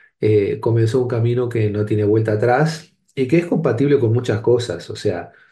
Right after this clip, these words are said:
eh, podés tener tu religión cristiana o, o budista o cualquier otra y podés tener Reiki perfectamente.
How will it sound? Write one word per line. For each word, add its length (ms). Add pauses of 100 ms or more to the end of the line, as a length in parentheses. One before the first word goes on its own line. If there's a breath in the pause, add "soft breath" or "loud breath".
(560 soft breath)
eh, 240
podés 680 (360)
tener 260
tu 100
religión 420
cristiana 680
o, 420
o 20
budista 480
o 40
cualquier 300
otra 200
y 20
podés 240
tener 240
Reiki 260
perfectamente. 920